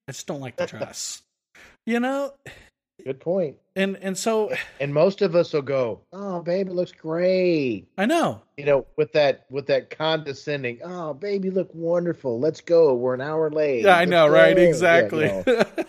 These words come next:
Speaker 1: <laughs>
Speaker 2: "You look great. Fantastic."
Speaker 1: You know,
Speaker 2: You
Speaker 1: and,
Speaker 2: know?
Speaker 1: and, and you know what, my friend? She's like, "You need to just lie to her." And I'm like, "I ain't doing that crap."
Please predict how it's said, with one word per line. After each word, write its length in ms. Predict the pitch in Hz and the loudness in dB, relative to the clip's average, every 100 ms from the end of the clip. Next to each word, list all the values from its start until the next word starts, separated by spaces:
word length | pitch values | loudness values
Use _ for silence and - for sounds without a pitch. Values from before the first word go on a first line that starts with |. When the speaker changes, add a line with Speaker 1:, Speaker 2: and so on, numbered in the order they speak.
| - 277 | -2 -2
Speaker 1:
<laughs> 400 | - - - - | 0 -2 -2 0
Speaker 2:
"You 60 | |
look 260 | - 202 208 | 2 2 0
great. 1000 | 156 165 175 180 170 156 143 120 98 87 - - _ - _ _ - | 0 4 4 4 2 2 2 0 -4 -8 -14 -14 _ -18 _ _ -10
Fantastic." 1800 | 170 175 175 - - 151 156 160 165 170 - - 127 117 104 98 92 285 | -4 -2 -4 -10 -8 -4 -2 -2 -2 -4 -8 -4 0 2 0 0 -2 -2
Speaker 1:
You 80 | 302 | 2
know, 220 | 277 262 | 4 4
Speaker 2:
You 60 | 226 | 2
Speaker 1:
and, 160 | 262 202 | 0 0
Speaker 2:
know? 60 | 233 - - | 0 0 -2
Speaker 1:
and, 200 | 262 214 | -6 -2
and 200 | 233 226 | -2 0
you 80 | 240 | -2
know 80 | 240 | 0
what, 180 | 247 254 | 0 0
my 120 | 233 | -2
friend? 320 | 233 269 294 | -2 -4 -4
She's 220 | - 254 | -6 -8
like, 180 | 247 240 | -8 -8
"You 60 | 269 | -8
need 120 | 320 | -6
to 60 | 311 | -6
just 220 | 254 - | -6 -6
lie 200 | 214 240 | -4 -4
to 180 | 233 156 | -6 -4
her." 80 | 135 | -4
And 100 | 165 | -4
I'm 100 | 247 | -6
like, 220 | 262 - _ _ _ _ _ _ | -8 -10 _ _ _ _ _ _
"I 100 | 240 | -4
ain't 140 | 370 330 | -2 -2
doing 180 | 359 | -2
that 220 | 370 - - | -2 -2 0
crap." 380 | 208 170 131 | 2 2 0